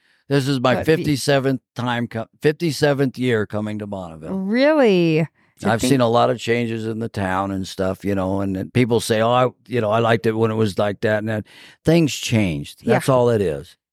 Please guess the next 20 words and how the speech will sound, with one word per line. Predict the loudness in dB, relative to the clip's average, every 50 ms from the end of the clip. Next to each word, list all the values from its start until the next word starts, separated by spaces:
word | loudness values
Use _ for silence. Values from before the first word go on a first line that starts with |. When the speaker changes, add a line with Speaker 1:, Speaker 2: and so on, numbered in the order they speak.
| _ _
Speaker 2:
Yeah. | 0 0 2 0 0 -2 -6 _ 0
Speaker 1:
They | 0 0 0
change, | 0 0 0 2 2 2 0 -2 -4 -6 -8 -16 _ _ _ _
but, | 0 0 0 0 -4 _ _ _ _ _ _ _ _ _ _ _ _
you | -2 -2
know, | 0 0 -2 -4 -6 -10 -14 _ _ _ _ _ _ _ _ _ 0
they're | 2
not | 4 4 4 4
any | 2 2 2 0
worse | 0 2 2 0 0 0 -2
or | -4
better | -2 0 0 0 0 0
than | 0 0 0 0
they | 0 -2
were. | -2 -2 -2 -2 -2 -2 -4 -6 -10 _ _ _ _ _ _ _
You | _ -2 0 0
know, | 2 2 0 2 2 2
it, | 2 0 0 -2
it, | -4 -4 -6 -6 -6 -4 -2
it, | 0 0 0 0